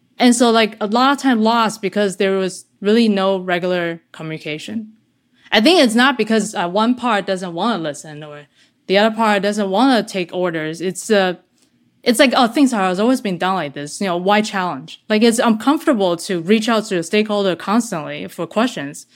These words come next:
and I can understand that. It's also weird for stakeholders to deep into your s-, your process and saying, "Hey, where are you at? Do you want help?"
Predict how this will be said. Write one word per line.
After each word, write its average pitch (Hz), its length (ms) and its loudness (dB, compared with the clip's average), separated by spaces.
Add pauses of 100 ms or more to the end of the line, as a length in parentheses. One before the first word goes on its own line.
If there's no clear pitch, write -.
(280)
and 180 120 0
I 226 140 6
can 240 160 0
understand 185 480 0
that. 143 280 -8 (340)
It's 196 180 -4
also 269 400 4
weird 185 560 2
for 180 140 -6
stakeholders 208 640 -2
to 175 100 -8 (160)
deep 220 240 0
into 233 320 0
your 156 220 -2
s-, - 320 -12 (180)
your 160 100 -4
process 208 580 -2
and 160 120 -8
saying, 214 300 0
"Hey, 170 100 -4
where 180 220 -2
are 214 140 2
you 165 160 -2
at? 214 260 -10 (320)
Do 170 100 -6
you 185 120 0
want 180 220 -2
help?" 165 360 -2